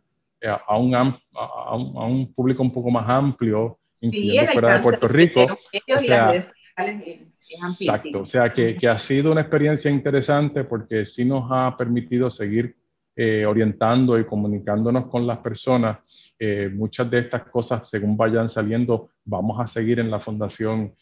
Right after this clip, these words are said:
Speaker 1: eh, tratando de llevar el mensaje de todo lo nuevo que está pasando para que los pacientes se mantengan,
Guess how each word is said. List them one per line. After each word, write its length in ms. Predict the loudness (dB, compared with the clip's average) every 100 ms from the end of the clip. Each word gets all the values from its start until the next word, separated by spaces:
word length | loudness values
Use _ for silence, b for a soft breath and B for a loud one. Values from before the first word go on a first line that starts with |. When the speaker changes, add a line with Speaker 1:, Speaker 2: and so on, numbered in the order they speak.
| _ -4
Speaker 1:
eh, 260 | -2 0 0
tratando 640 | -2 -2 -2 0 0 0
de 380 | -4 -2 -2 -2
llevar 380 | 0 0 0 0
el 100 | 0
mensaje 640 | -4 -8 -8 -6 -6 -8
de 120 | -10
todo 260 | -10 -10 -6
lo 80 | -4
nuevo 340 | -4 -2 -4
que 80 | -4
está 160 | -14 -14
pasando 460 | -14 -14 -12 -12
para 160 | -12 -14
que 80 | -14
los 80 | -16
pacientes 360 | -18 -18 -18
se 80 | -14
mantengan, 520 | -14 -14 -14 -14 -14